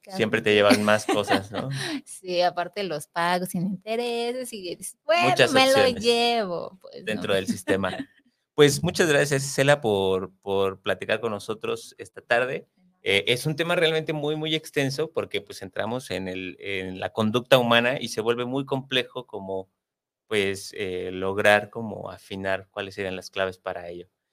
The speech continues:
Speaker 1: Eh, pero para saber más sobre este tema o dónde te podrían contactar para,
Speaker 2: <laughs>
Speaker 1: eh,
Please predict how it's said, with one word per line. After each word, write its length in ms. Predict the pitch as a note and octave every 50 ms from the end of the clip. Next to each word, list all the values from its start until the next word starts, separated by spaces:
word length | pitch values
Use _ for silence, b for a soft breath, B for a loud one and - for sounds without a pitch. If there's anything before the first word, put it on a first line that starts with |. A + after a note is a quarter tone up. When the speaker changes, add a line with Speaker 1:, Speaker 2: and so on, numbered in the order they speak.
| _ _ _ _ _
Speaker 1:
Eh, 480 | - - B2 A#2+ A#2 A#2 A#2+ A#2 F#2+ - -
pero 260 | D3+ D3+ E3 E3 E3
para 640 | E3 D#3+ D3+ D3+ D3+ D3 D3 C#3+ C#3+ C#3+ C#3 C#3 C#3
saber 380 | C3+ - - D3+ C#3 D3+ D#3+ D#3+
más 240 | D#3+ D3+ D3+ D3+ D#3
sobre 200 | D#3+ C#3 C3+ C3
este 160 | C3 - C3+
tema 500 | C#3 C3+ C3+ C3+ C#3 C#3 C3+ C3+ C3+ C3 -
o 240 | G#2+ G#2+ G#2 G#2
dónde 240 | G#2 A2+ A#2 A#2+ A#2+ A2+
te 100 | A#2 -
podrían 320 | - G#2 G#2+ G#2+ G#2+ G#2+
contactar 600 | - A2 G#2 - G2 - - A2 G#2+ A2 - - -
para, 280 | G#2 F#2+ F#2 F#2 F2+
Speaker 2:
<laughs> 380 | F#2 - - G2 - B3+ - _ _
Speaker 1:
eh, 180 | G#2+ G2 F#2+